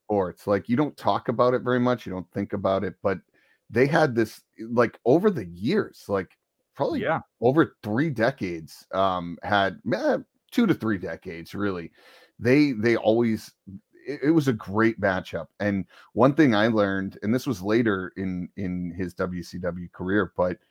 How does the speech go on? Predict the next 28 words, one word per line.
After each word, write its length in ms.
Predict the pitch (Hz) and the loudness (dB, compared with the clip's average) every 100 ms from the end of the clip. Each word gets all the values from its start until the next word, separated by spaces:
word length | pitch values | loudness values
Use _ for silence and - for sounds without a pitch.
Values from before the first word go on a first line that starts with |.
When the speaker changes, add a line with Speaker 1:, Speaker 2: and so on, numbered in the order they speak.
| _ _ - | _ _ -4
Speaker 1:
um, 260 | 98 90 - | 0 0 0
I 100 | 110 | 2
found 280 | - 131 123 | 6 8 6
this 160 | - | 4
really 200 | 107 113 | 4 4
interesting 640 | 110 107 95 90 90 87 | 4 0 -2 -8 -6 -6
for 200 | 82 87 - | -6 -8 0
all 240 | 110 139 | 4 6
of 80 | 123 | 4
the 100 | 110 | 2
wrestling 440 | 101 95 - 92 | 2 0 -2 -4
we 100 | 92 | -4
talk 320 | 87 90 90 92 | -4 -4 -4 -6
about 280 | 90 90 | -6 -6
and 120 | 85 92 | -6 -2
all 160 | 92 | 0
of 120 | 98 | 0
our 120 | 92 90 | -2 -4
wrestling 420 | 92 - 90 92 | -6 -8 -8 -6
knowledge. 440 | 90 92 87 80 - | -6 -6 -8 -10 -4
I 140 | 92 110 | 0 0
did 180 | 139 | 0
not 260 | 120 107 - | 0 0 -2
know 160 | 87 95 | -6 -4
this, 280 | 123 - | -2 -4
that 320 | - 92 90 - _ _ _ | -2 -2 -2 -6 _ _ _
Sting 520 | - - 110 120 143 - | -20 -6 0 2 2 0
and 340 | 107 98 92 | -2 0 -2